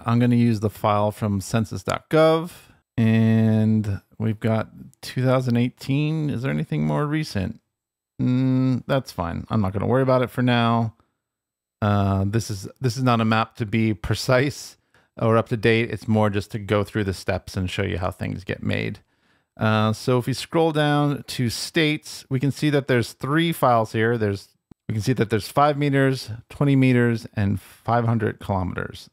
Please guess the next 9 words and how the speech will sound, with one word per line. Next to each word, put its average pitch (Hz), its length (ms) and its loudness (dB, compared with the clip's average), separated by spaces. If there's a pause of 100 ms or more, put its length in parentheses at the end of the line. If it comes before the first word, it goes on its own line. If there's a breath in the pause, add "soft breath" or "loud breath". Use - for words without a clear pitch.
I 104 120 -2
believe. 101 400 -8 (640)
And 107 580 0
you 120 80 -2
can 202 100 0
see 170 160 0
they're 175 160 2
different 151 380 -2
sizes. 107 720 0